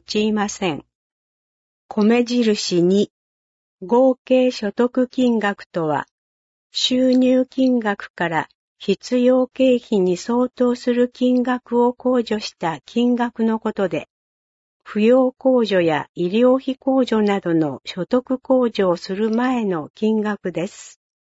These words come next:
第一から五段階については、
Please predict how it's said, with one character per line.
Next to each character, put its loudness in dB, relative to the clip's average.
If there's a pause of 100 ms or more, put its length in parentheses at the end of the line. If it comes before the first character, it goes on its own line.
(840)
第 -2
一 -6
か -4
ら -4
五 -4
段 -2
階 -6
に -2
つ -6
い 0
て -2
は、 -6